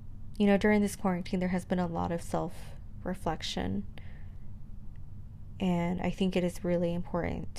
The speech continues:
to reevaluate yourself. You know, I think, you know, as humans, we're not perfect, and I know I'm not perfect. And during this quarantine,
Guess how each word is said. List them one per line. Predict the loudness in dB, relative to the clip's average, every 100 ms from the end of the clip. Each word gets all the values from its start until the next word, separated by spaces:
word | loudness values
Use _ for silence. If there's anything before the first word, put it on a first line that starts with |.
| -4
to | -2 0 -2 0
reevaluate | 4 4 4 0 0 0 0
yourself. | -2 0 0 0 -4 -10 -10 -10 -10 -10 -10 -10 -10 -10 -10 -12 -10 -10 -8 -8 -6 -2
You | 0
know, | 2
I | 0
think, | 0 0 0 -2 -8 -4
you | -2
know, | 0
as | -2 0
humans, | 0 0 0 -4 -6 -8 -4
we're | -4
not | -2 -4
perfect, | -4 -4 -4 -4 -6 -8 -10 -8
and | -6 -4 -4 -6 -6 -4
I | -2
know | -2 -4
I'm | -2 -2
not | -2 -4
perfect. | -2 -2 -2 -4 -4 -8 -8 -8 -8 -8 -10 -10 -10 -10 -12 -12 -4
And | 2 4 4 0 0
during | 0 2 -2
this | -4
quarantine, | -6 -4 -2 -2 -4 -4 -4 -4